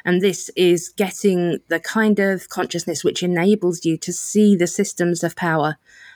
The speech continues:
and privilege that other people are generally just accepting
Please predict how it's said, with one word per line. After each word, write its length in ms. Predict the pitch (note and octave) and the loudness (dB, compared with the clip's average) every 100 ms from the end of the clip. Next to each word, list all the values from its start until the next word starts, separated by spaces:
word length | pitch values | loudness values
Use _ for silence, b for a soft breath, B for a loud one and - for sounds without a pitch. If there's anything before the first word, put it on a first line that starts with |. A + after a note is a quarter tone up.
| B | B
and 200 | E3 E3+ | -4 -4
privilege 400 | F#3 E3 D#3+ D#3 | -2 -2 -2 -2
that 140 | E3 E3 | -2 -2
other 260 | F3+ F#3 | -2 -6
people 640 | - F#3 E3+ D#3+ D3 D3+ - B B B B - | -4 -4 -4 0 2 2 -2 B B B B -2
are 300 | E3+ E3+ E3 | 0 2 0
generally 600 | F#3 E3+ E3 D#3 D#3+ D#3 | -2 -2 0 0 0 0
just 260 | E3+ - | -4 -4
accepting 800 | - - - - - D#3+ B2+ A#2 | -10 -8 -6 -6 -6 -8 -6 -6